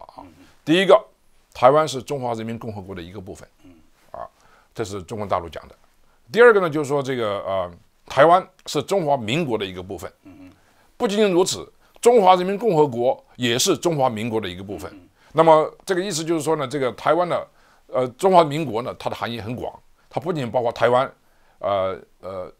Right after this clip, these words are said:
Speaker 1: 还包括中国大陆，甚至还包括蒙古，
Speaker 2: 嗯。
Speaker 1: 啊。这就是这个国民党基本上就持这种观点啊。
Speaker 2: 是。嗯，嗯。
Speaker 1: 那么第三种观点呢，就是说这个，呃，就是现在说的这，呃，中华民国就是台湾，
Speaker 2: 嗯。
Speaker 1: 台湾就是中华民国，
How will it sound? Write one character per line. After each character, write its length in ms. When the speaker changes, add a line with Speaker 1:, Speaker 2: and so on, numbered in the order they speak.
Speaker 1:
还 160
包 160
括 140
中 180
国 100
大 140
陆， 200
甚 180
至 60
还 60
包 140
括 100
蒙 200
古， 180
Speaker 2:
嗯。 180
Speaker 1:
啊。 160
这 100
就 100
是 160
这 120
个 60
国 140
民 120
党 200
基 100
本 80
上 100
就 140
持 140
这 100
种 160
观 160
点 160
啊。 180
Speaker 2:
是。 60
嗯， 80
嗯。 100
Speaker 1:
那 80
么 80
第 80
三 200
种 120
观 160
点 140
呢， 100
就 140
是 40
说 140
这 120
个， 120
呃， 240
就 120
是 320
现 140
在 80
说 140
的 120
这， 220
呃， 200
中 160
华 140
民 180
国 240
就 120
是 80
台 180
湾， 200
Speaker 2:
嗯。 100
Speaker 1:
台 180
湾 140
就 120
是 60
中 140
华 100
民 160
国， 200